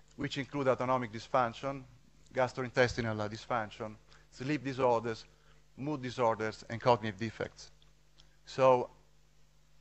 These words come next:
what is, uh, becoming, uh, uh, more and more clear about Parkinson's disease is that P D is a, uh, very complicated disease. And, uh, here I'm showing you, for example,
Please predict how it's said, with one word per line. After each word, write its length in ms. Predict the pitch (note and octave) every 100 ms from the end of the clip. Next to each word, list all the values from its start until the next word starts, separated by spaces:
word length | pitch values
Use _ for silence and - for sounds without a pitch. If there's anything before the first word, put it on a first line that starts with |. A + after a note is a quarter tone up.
| - - - - - - - - - - - - -
what 240 | - C3+
is, 240 | C3 - C3
uh, 280 | A#2+ A#2 A2+
becoming, 520 | A#2+ D3 C#3+ C#3+ B2
uh, 180 | A#2 A2+
uh, 180 | - A#2
more 240 | A2+ B2+ B2+
and 100 | B2
more 120 | A#2
clear 360 | - C3+ C#3
about 280 | A2+ A2+ A#2
Parkinson's 460 | A#2+ A#2 A#2 A#2+ G#2+
disease 420 | A2 C3 D#3+ A2+
is 100 | G2+
that 200 | A2+ G#2+ - - - -
P 140 | A#2+
D 340 | A#2+ C#3+ D3+ -
is 200 | B2 A2
a, 220 | A#2 A#2 - - - - - - - _ _ _ - - _ -
uh, 340 | C3 B2+ A#2+ A2+ - C#3+
very 180 | F3 F3
complicated 500 | C3+ B2+ C3 A2+ G#2
disease. 440 | G2 G2+ F#2+ - - - _ - - - - - - -
And, 320 | B2+ C3 B2
uh, 120 | B2
here 260 | A#2+ E3+ D3+
I'm 120 | B2
showing 360 | - C3 B2+ A#2+
you, 160 | B2
for 120 | -
example, 640 | A2+ G#2 A#2+ B2 B2+ A2+